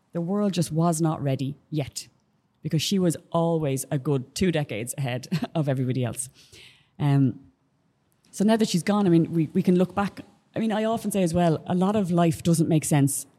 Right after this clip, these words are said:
until you look at it in hindsight. Like, as you're going forward through it, it doesn't really make sense. And for a lot of people, I think Sinead O'Connor's existence in the world and in our, in our media and in, on our screens didn't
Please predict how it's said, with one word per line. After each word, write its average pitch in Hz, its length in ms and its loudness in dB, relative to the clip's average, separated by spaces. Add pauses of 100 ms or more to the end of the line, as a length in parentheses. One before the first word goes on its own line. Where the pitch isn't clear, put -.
(200)
until 160 260 6
you 151 80 8
look 147 160 2
at 160 80 -4
it 135 60 -2
in 151 60 0
hindsight. 139 500 -2 (500)
Like, 170 140 2
as 175 120 4
you're 180 80 4
going 190 180 4
forward 170 340 4
through 156 180 4
it, 135 40 4
it 139 60 4
doesn't 147 200 4
really 135 160 2
make 123 160 0
sense. 117 300 -4 (520)
And 165 120 0
for 180 80 4
a 175 40 4
lot 208 160 4
of 185 40 2
people, 170 220 4
I - 20 4
think 160 140 4
Sinead 170 240 4
O'Connor's 165 580 2 (220)
existence 160 640 0
in 156 200 2
the 143 80 2
world 151 320 2
and 147 80 2
in 143 80 2
our, 139 80 2 (140)
in 165 100 4
our 147 80 4
media 151 500 4
and 147 140 2
in, 147 280 2
on 151 120 0
our 143 80 2
screens 147 500 2 (340)
didn't 208 260 0